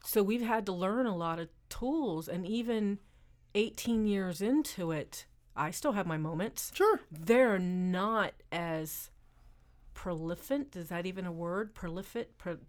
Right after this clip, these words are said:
Speaker 1: they don't happen as much. <laughs> But sometimes they still happen. It'll catch me totally off guard,
Speaker 2: I,
Speaker 1: so,
Speaker 2: I,
Speaker 1: anymore.
Speaker 2: I liken it to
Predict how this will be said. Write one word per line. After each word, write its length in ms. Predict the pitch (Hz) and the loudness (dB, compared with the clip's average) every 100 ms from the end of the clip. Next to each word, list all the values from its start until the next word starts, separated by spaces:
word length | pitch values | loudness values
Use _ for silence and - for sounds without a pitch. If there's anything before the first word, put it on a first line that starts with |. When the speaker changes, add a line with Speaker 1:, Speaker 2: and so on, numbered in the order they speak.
| - - - - - | -20 -20 -20 -8 6
Speaker 1:
they 80 | 262 | 8
don't 160 | 302 | 8
happen 360 | 226 254 262 226 | 6 4 4 2
as 140 | 190 | 2
much. 420 | 196 180 196 - - | 2 2 2 2 2
<laughs> 360 | - - - 294 - 262 - 247 233 - 196 - - - - - - | 4 2 6 4 6 2 2 0 0 -4 -8 -10 -18 -18 -18 -18 0
But 140 | - 277 | 4 4
sometimes 560 | 302 277 - 277 277 | 6 4 4 4 4
they 120 | 277 254 | 2 -2
still 240 | - 214 | 0 0
happen. 280 | 208 254 226 | 0 2 4
It'll 180 | 196 311 | 2 2
catch 300 | - - - | -2 -2 0
me 80 | |
totally 360 | 196 220 233 233 | -2 0 0 2
off 180 | 160 - | 0 0
guard, 460 | 160 165 254 139 - - - - | 0 2 2 -2 -8 -20 -20 2
Speaker 2:
I, 140 | 233 | 4
Speaker 1:
so, 160 | - 196 | 6 8
Speaker 2:
I, 100 | 196 | 8
Speaker 1:
anymore. 540 | 190 180 165 147 151 - | 8 2 0 -2 -6 4
Speaker 2:
I 120 | 277 370 | 8 10
liken 380 | 330 254 233 | 10 8 8
it 200 | 202 - | 4 2
to 400 | - 185 170 160 | 2 6 6 4